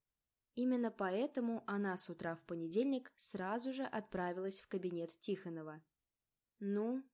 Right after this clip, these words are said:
рассказывай, что такого случилось, раз сюда тебя приходили искать». Шеф ехидно улыбался. Офис-менеджер до конца рабочего дня возмущалась, что за Жаркой приходил мистер Совершенство.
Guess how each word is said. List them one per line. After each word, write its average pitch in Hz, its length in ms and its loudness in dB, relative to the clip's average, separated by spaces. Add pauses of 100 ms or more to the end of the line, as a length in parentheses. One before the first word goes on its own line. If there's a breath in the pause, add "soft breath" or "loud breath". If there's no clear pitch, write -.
рассказывай, 214 800 2
что 208 300 2
такого 180 420 0
случилось, 208 760 0
раз 185 220 0
сюда 175 540 2
тебя 196 260 -2
приходили 175 580 -2
искать». 180 480 -2 (560)
Шеф 208 420 0
ехидно 196 540 0
улыбался. 185 800 -2 (580)
Офис-менеджер 208 920 2
до 202 140 2
конца 226 420 0
рабочего 170 540 0
дня 208 240 4
возмущалась, 226 840 0 (160)
что - 280 -2
за 175 160 0
Жаркой 208 440 2
приходил 185 640 -2
мистер 196 520 -4
Совершенство. 185 920 -2